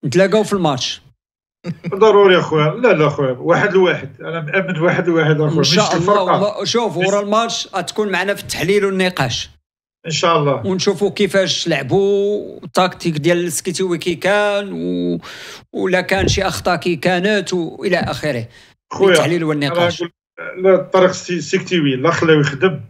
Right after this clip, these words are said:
Speaker 2: لا مانير اللي يخدم، و-، و-، لا كومبوزيسيون والسيستم اللي غادي يلعبوا، راه معروف اخويا. هو، هو سي با، سي با ان انترينور كي جو لا ديفونس.
Speaker 1: لا، لا، هو ما تيسدش، هو تيلعب.
Speaker 2: هو ما تيسدش.
Speaker 1: مم.
Speaker 2: دونك عندنا اللعابه مزيانين،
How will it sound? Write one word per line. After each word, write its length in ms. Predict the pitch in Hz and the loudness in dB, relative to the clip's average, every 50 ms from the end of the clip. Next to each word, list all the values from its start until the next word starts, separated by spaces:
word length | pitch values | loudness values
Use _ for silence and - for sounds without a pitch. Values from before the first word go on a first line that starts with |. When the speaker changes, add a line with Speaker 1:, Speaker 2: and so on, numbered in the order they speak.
| _ _ - | _ _ -4
Speaker 2:
لا 80 | 143 | -2
مانير 260 | 139 139 156 156 156 147 | 0 2 4 4 4 4
اللي 160 | 147 147 143 | 4 2 2
يخدم، 380 | 139 - 139 139 185 175 143 117 - - _ _ _ _ _ _ _ _ _ _ | 0 -2 -2 -2 -2 -2 -2 -6 -12 -18 _ _ _ _ _ _ _ _ _ _
و-، 60 | 139 | 4
و-، 680 | 139 139 143 147 143 143 143 139 139 143 143 139 139 - _ _ _ _ _ 143 | 4 6 8 6 6 6 6 4 4 2 2 0 -2 -8 _ _ _ _ _ 0
لا 60 | 147 | 0
كومبوزيسيون 840 | 147 - 196 190 151 160 185 175 147 165 165 - - 180 175 160 | 2 4 2 2 4 4 2 2 2 0 -2 -2 0 2 2 2
والسيستم 1080 | 147 139 131 127 131 131 147 143 139 139 139 139 139 139 135 135 - 185 175 - - 185 | 2 0 -2 -4 -6 -2 -2 0 2 4 4 4 4 2 2 0 0 0 2 2 2 2
اللي 180 | 165 165 139 | 4 4 4
غادي 120 | 151 156 151 | 4 4 4
يلعبوا، 440 | 151 143 165 202 208 202 175 151 - - - - _ _ _ _ - | 4 4 2 4 4 2 0 0 -4 -12 -20 -20 _ _ _ _ -2
راه 100 | 226 220 | -2 0
معروف 400 | - 156 165 170 180 160 - 156 | 2 2 4 4 4 4 4 0
اخويا. 320 | 135 - - 123 110 107 - - _ _ _ _ _ _ _ _ _ _ _ - | -2 -4 -6 -12 -14 -16 -16 -18 _ _ _ _ _ _ _ _ _ _ _ 0
هو، 160 | 156 185 196 | 2 4 4
هو 300 | 190 180 170 175 170 180 | 4 4 2 4 2 2
سي 140 | 165 - 175 | 2 2 -2
با، 480 | 151 - 208 214 202 196 185 180 175 147 | 0 2 4 4 4 4 2 0 -4 -8
سي 160 | - - 170 | -10 -10 -2
با 180 | 147 202 196 | 2 2 4
ان 60 | 185 190 | 4 4
انترينور 340 | 185 185 185 170 185 180 | 2 2 2 0 0 0
كي 80 | 180 160 | 0 -4
جو 120 | 147 156 | -4 0
لا 100 | 160 156 | 2 2
ديفونس. 560 | 147 147 143 - - 139 120 117 110 - - - | 2 2 0 -4 -4 -6 -8 -8 -14 -16 -8 -4
Speaker 1:
لا، 240 | 160 170 202 196 | -2 0 0 0
لا، 140 | 185 165 147 | 0 0 -2
هو 200 | 135 127 131 143 | -2 0 -2 0
ما 120 | 151 160 160 | 0 -2 -4
تيسدش، 720 | 156 - 170 143 - 147 131 - - - - - - - | -2 -4 -4 -4 -4 -4 -4 -6 -8 -8 -8 -10 -12 -14
هو 160 | 170 156 143 | -12 -10 -10
تيلعب. 460 | 139 - 147 143 143 151 151 - - - 175 | -8 -4 -2 0 0 0 -2 -6 -10 -12 -12
Speaker 2:
هو 100 | 180 190 _ - | -12 -12 _ -8
ما 60 | 190 | -4
تيسدش. 600 | - 180 180 - - 170 151 - - - - - _ | -2 -2 -2 0 0 0 -2 -2 -6 -12 -14 -10 _
Speaker 1:
مم. 220 | 143 135 117 101 90 | -4 -2 -2 -4 -4
Speaker 2:
دونك 380 | 139 147 190 190 190 170 151 - 135 | 0 2 4 4 4 4 0 -6 -8
عندنا 340 | 135 156 190 226 233 226 | -2 0 0 2 2 2
اللعابه 380 | 202 190 180 156 165 175 160 175 | 4 4 4 4 2 2 2 0
مزيانين، 640 | 156 147 139 143 165 160 160 196 202 180 147 - | 0 0 -2 0 0 0 0 0 -2 -4 -4 -10